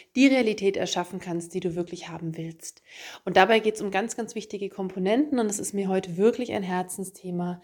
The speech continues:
weil ich immer wieder beobachte in meinen Sitzungen mit meinen Kundinnen, Klientinnen und Klienten, wie, ja, wie sich alte Muster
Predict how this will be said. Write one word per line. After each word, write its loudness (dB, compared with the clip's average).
weil 6
ich 0
immer 4
wieder 6
beobachte 0
in 2
meinen 4
Sitzungen -4
mit -2
meinen -2
Kundinnen, 2
Klientinnen -2
und -6
Klienten, -4
wie, 0
ja, 4
wie 0
sich -2
alte 6
Muster 0